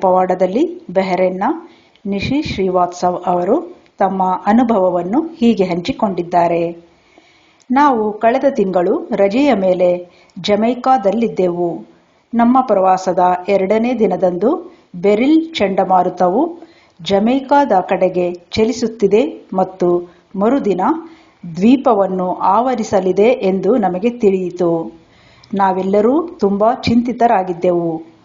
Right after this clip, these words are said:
ಚಂಡಮಾರುತವು ವರ್ಗ ಐದರ ಚಂಡಮಾರುತವಾಗಿದ್ದರಿಂದ ನಾವು ತಂಗಿದ್ದ ಹೋಟೆಲಿನವರು ಎಲ್ಲಾ ಅತಿಥಿಗಳನ್ನು ಆಶ್ರಯ ತಾಣಕ್ಕೆ ಸ್ಥಳಾಂತರಿಸಿದರು.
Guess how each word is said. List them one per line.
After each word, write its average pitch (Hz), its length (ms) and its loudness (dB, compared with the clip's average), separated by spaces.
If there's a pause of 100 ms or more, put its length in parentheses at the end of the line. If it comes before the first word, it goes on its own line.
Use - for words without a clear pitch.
(400)
ಚಂಡಮಾರುತವು 226 1040 2 (400)
ವರ್ಗ 208 260 0 (240)
ಐದರ 220 380 2 (600)
ಚಂಡಮಾರುತವಾಗಿದ್ದರಿಂದ 196 1500 2 (280)
ನಾವು 190 500 0 (160)
ತಂಗಿದ್ದ 226 440 0 (640)
ಹೋಟೆಲಿನವರು 196 880 0 (320)
ಎಲ್ಲಾ 202 500 2
ಅತಿಥಿಗಳನ್ನು 180 960 -2 (280)
ಆಶ್ರಯ 208 460 0
ತಾಣಕ್ಕೆ 185 720 -2
ಸ್ಥಳಾಂತರಿಸಿದರು. 175 1300 -2